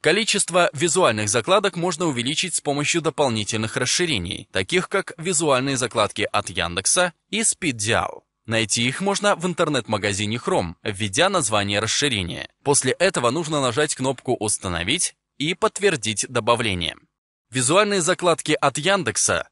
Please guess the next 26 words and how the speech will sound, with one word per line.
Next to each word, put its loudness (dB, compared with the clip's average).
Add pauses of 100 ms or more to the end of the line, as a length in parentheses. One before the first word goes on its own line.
(120)
позволяют 2
разместить -2
до 0
сорока 2
шести 0
сайтов. 2 (220)
Также 4
это 0
расширение 2
отображает 0
свою 0
поисковую 0
строку -2
и -2
список 0
приложений 0
Google. -2 (140)
При 0
добавлении 2
закладки 0
вы 0
можете 0
указывать 2
адрес 2
сайта 2
вручную 0